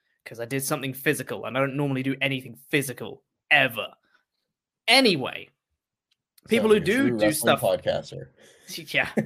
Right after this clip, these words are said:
Speaker 2: <laughs>
Speaker 1: I, but people who do physical stuff is the Blackpool Combat Club. They're cool, right?
Speaker 2: What a
Speaker 1: Um,
Speaker 2: segue.
Speaker 1: they, they, they had a, uh, the opening match on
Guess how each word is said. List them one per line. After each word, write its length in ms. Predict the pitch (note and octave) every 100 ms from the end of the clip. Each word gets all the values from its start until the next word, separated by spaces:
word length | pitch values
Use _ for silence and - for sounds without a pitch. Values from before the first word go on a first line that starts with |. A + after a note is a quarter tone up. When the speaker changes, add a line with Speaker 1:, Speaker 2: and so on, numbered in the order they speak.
| - D3
Speaker 2:
<laughs> 360 | - - - F3
Speaker 1:
I, 180 | F3 F3 D#3+ D3+ F3
but 160 | E3 D#3+
people 300 | C4+ C#4 A3
who 100 | G3
do 420 | D3 C#4+ D#4 D3
physical 680 | - F#3 D3+ C#3+ D#3+ C3 A2+
stuff 580 | - - D3+ B3+ B3+ - _ _ _ -
is 100 | A#3+
the 60 |
Blackpool 320 | F#3+ B3+ D4 C#4+
Combat 400 | E4+ C#4+ F#3 -
Club. 320 | F3 B2+ D3+
They're 160 | C4+
cool, 520 | - F3 A#3+ D#4+ E4 - _ G#3+
right? 320 | D#4 D4+ - _
Speaker 2:
What 180 | A2+ A#2+
a 60 | E3+
Speaker 1:
Um, 240 | F#3 F3+ F3
Speaker 2:
segue. 220 | - F3+
Speaker 1:
they, 320 | F#3+ F#3+ D3+ - D#3 _ _
they, 200 | F3 F#3 E3+
they 280 | F#3 F#3
had 580 | F#3 - D#3+ D#3 D3 C#3+ -
a, 420 | D#3 D3+ C#3 C3+ C3+
uh, 460 | C3+ B2+ B2 B2 -
the 140 | D3 D3
opening 320 | G#3+ G#3+ E3
match 380 | D3+ B2 - - C#3
on 320 | C3 A#2+